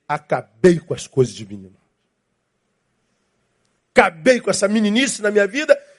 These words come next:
matei Peter Pan, virei homem." Ora, os que têm síndrome de Peter Pan, eles nunca poderão dizer, "O menino em mim morreu. O homem nasceu."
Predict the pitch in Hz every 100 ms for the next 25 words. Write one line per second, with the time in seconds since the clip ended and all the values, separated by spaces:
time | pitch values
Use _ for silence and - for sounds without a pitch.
0 | _ 190 240 220 285 294 269 247 233 -
1 | 220 175 160 185 180 175 131 101 _ _
2 | _ _ _ _ _ _ _ 240 190 -
3 | _ _ _ _ _ _ _ 302 359 -
4 | 294 294 285 277 - 320 311 269 226 -
5 | 226 208 196 196 269 285 - 320 285 262
6 | 262 277 339 339 - - 269 247 247 233
7 | 196 214 220 285 277 330 320 320 330 262
8 | 196 156 _ _ _ _ _ _ _ _
9 | _ _ _ _ _ - 226 294 349 339
10 | 311 277 240 - 226 -